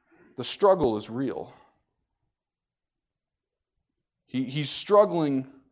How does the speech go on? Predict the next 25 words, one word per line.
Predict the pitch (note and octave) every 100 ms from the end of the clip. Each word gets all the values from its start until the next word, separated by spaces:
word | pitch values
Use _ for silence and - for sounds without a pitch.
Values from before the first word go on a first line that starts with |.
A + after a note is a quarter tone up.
| _ _ _
with | C#3+ C#3
what | D3 D#3+
he | D3
knows, | C#3 D#3 A#3+ A#3+ D3 D3 E3+ - - -
what | C3 D#3+
he | D#3 E3
believes, | C3 C#3+ G#3+ B3 D3 C3 C3+ - _ _ _ _
versus | C3 D3 D3 B2+
what | F3 -
he | C#3
is | A2+ G#2
seeing. | - - C#3+ - - - - _ _ _ _ _ _ _ _ _ _ _ _ _ _ _ _ _ _ _ _ _ _ _ _ _ _ _ _ _ _ _
And | B2
so | - D3+ C#3 C3 B2+ - _ _ _ _ _ _ _
we | B2
get | B2+ D3
into | D3 C#3 - D3+ C#3+ B2 A#2+ - _ -
our | C3 C3
second | - E3 D#3 B2
point, | C#3+ C#3
the | C3
observation | - D3+ D#3 - B2+ C3 D#3+ - C#3 A#2+ A2+
that | A2
Asaph | - C3+ - A2+ G#2+ -
makes | B2+ C3 A#2 - - -